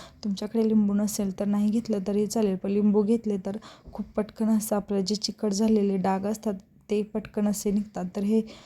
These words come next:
सर्व मिक्स करून त्यातील लिंबू सत्व, मीठ मिक्स करून विरघळून घ्यायचे. त्यानंतर एक बारीक चमचा वि-,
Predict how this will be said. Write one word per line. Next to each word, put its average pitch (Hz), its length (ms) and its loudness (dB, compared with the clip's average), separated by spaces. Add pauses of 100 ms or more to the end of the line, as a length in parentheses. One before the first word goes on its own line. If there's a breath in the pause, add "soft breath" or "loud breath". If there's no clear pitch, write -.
(140)
सर्व 226 340 2
मिक्स 220 340 2
करून 208 280 2
त्यातील 202 360 -2
लिंबू 202 280 4
सत्व, 208 440 0
मीठ 214 280 4 (260)
मिक्स 202 600 2
करून 202 360 2 (440 loud breath)
विरघळून 202 420 4
घ्यायचे. 220 300 2
त्यानंतर 208 480 0
एक 202 160 0
बारीक 202 280 2
चमचा 208 440 0 (680 soft breath)
वि-, 202 240 0